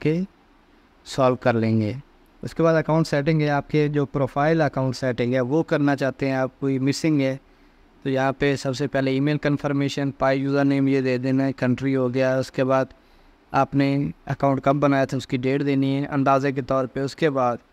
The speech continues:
आप क्या चेंज करना चाहते हैं, अपना चेंज करना चाहते हैं, यूज़र नेम चेंज करना चाहते हैं, अपना नाम चेंज करना चाहते हैं, फ़ोन नंबर चेंज करना चाहते हैं,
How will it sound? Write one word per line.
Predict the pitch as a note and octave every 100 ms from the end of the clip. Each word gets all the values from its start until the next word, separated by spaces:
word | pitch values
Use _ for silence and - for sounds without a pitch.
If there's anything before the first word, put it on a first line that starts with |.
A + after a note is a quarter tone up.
| -
आप | C#3+ D3 -
क्या | F3+
चेंज | - D#3 D3 -
करना | C3+ B2+
चाहते | B2 A#2+
हैं, | C3
अपना | C3
चेंज | - D3 D#3 D#3
करना | D#3+ D3+
चाहते | D3 C#3 C#3+
हैं, |
यूज़र | C3 C#3 D3+
नेम | D3+ D3
चेंज | C#3 C#3+ C#3
करना | C#3+ C#3+
चाहते | C#3 C3 C#3
हैं, | C3+ C3+
अपना | C3 C#3 C3+
नाम | C3 C#3+
चेंज | D3 D3 C#3
करना | C#3+ C#3
चाहते | C3+ C3 B2+
हैं, |
फ़ोन | - C#3+
नंबर | C#3+ C#3
चेंज | C#3 C3+ B2
करना | C3 B2+
चाहते | B2 -
हैं, | C#3